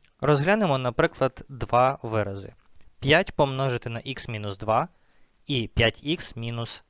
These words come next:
десять. Знайдемо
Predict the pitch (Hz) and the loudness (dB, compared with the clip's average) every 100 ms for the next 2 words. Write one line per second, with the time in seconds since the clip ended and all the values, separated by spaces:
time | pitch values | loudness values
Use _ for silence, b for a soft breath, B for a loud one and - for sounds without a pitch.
0 | _ 110 107 92 - - _ _ _ _ | _ -4 -4 -4 -10 -18 _ _ _ _
1 | _ _ _ _ _ _ _ _ _ _ | _ _ _ _ _ _ _ _ _ _
2 | _ 127 147 160 208 202 170 170 | _ -4 0 2 2 2 0 -2